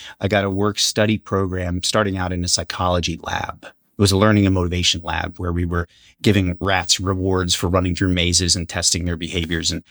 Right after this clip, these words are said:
and I was the undergrad, you know, feeding cages and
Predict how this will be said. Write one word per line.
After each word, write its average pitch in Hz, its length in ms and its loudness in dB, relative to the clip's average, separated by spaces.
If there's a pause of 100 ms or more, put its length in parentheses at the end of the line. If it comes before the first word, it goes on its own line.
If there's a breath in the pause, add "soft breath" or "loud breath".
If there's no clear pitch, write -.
(160 soft breath)
and 101 140 0
I 101 100 2
was 90 280 0
the 85 260 -2 (100)
undergrad, 90 560 0
you 101 80 4
know, 85 140 0
feeding 82 440 -2 (180)
cages 85 440 0
and 85 180 -2